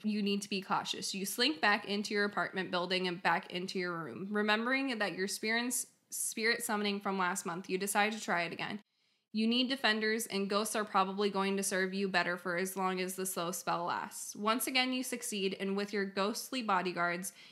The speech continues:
you march outside like the little shit you are, a little more confident. <laughs>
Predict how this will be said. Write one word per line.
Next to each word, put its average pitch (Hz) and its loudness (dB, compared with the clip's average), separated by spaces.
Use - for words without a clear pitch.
you 190 2
march 180 4
outside 190 4
like 156 -8
the 180 -2
little 254 8
shit 311 10
you 330 10
are, 220 12
a 202 6
little 190 2
more 190 0
confident. - -2
<laughs> 262 4